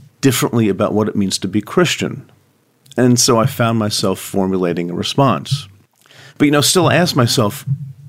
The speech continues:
why? You know, why respond to this blog post on the Gospel Coalition website when I, you know, to be frank, find much of what is posted there to be misguided, unwise, or, or missing some crucial pieces of the puzzle?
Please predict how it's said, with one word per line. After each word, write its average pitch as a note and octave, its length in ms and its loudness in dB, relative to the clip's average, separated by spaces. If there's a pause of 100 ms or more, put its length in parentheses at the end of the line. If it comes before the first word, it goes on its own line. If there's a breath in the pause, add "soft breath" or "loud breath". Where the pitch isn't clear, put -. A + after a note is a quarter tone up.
(180)
why? F#2 760 -2 (760 soft breath)
You A2+ 60 0
know, G#2 140 4
why A2 400 2
respond B2 640 0
to G#2 120 2
this A#2 380 0
blog G2+ 440 0
post F#2+ 420 -2
on G2 160 0
the G2 80 -4
Gospel G2 520 0
Coalition F2+ 580 -4
website G2+ 500 0
when G#2 200 2
I, C#3+ 200 2 (500 soft breath)
you C3 100 2
know, A#2 80 6
to A#2 140 0
be G#2+ 120 2
frank, - 720 -2
find G#2+ 400 0
much A2 300 0
of G#2+ 120 0
what G#2 140 2
is G#2 160 0
posted A2+ 440 -2
there F#2+ 180 -2
to F#2+ 100 -6
be F2+ 200 -2
misguided, G2 760 2
unwise, F#2+ 720 0
or, F#2 300 0
or F#2 160 0
missing G#2 520 2
some F#2+ 380 0
crucial G2 540 0 (160)
pieces G2 400 -2
of E2 100 -10
the F#2 60 -12
puzzle? - 420 -4